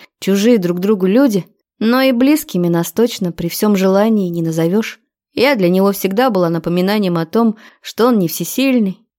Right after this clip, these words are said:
и что у него тоже могут быть провалы.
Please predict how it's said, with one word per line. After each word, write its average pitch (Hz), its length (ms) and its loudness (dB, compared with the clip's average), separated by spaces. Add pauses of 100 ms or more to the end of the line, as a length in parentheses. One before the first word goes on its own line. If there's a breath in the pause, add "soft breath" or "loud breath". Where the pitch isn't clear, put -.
и 175 120 0
что 185 300 -2
у 185 100 2
него 190 300 2
тоже 233 520 0
могут 180 380 0
быть 160 280 -8
провалы. 170 520 0